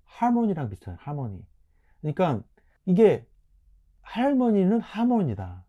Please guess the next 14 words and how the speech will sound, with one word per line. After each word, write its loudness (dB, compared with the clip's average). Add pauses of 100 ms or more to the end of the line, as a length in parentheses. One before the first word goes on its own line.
(100)
화합이다. -6 (480)
할머니는 -2
가족을 -4
화합시킨다. -12 (380)
그런 8
의미로 2
받아들여진 0
게 -2
아닌가? 2
이건 10
어디까지나 8
제 6
개인적인 6
생각이에요. -2